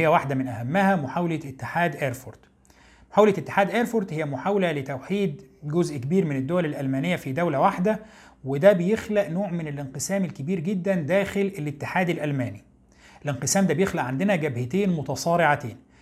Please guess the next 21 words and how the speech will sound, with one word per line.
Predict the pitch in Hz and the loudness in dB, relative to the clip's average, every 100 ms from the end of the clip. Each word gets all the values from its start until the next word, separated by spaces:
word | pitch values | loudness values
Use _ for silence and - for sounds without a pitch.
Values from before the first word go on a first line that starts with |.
| _ 135 | _ 4
الجبهة | 185 165 | 6 6
الأولى | 135 175 220 196 | 2 2 4 4
بتضم | 147 135 185 156 | 2 2 2 2
النمسا | 139 220 226 220 | 0 2 2 2
ومعاها | 185 135 139 185 180 | 0 0 0 2 2
حلفائها | - 127 120 190 175 | 0 -6 -4 -4 -2
من | 160 139 | -4 -6
الولايات | 131 127 131 180 180 | -6 -4 -2 -2 -4
الألمانية | 131 135 131 160 175 | -4 -4 -4 -2 -2
الجنوبية، | 143 151 147 131 107 - _ - - - - | -2 -2 -2 -4 -6 -14 _ -20 -20 -20 -12
بينما | 135 135 190 | -2 2 4
الجبهة | 156 196 156 | 4 2 2
التانية | - 214 226 208 | 2 2 4 4
بتضم | 156 139 190 165 | 2 0 2 0
بروسيا | - 196 220 226 | 0 -2 0 0
ومعاها | 196 135 180 180 | 0 0 0 -2
حلفائها | - 139 127 180 170 | -2 -6 -4 -4 -2
من | 165 185 | -2 -2
الولايات | 151 139 131 165 175 | -4 -4 -2 -2 -4
الألمانية | 135 135 131 170 | -4 -2 0 0
الشمالية. | 165 - 143 135 110 101 | -2 -2 -4 -4 -6 -10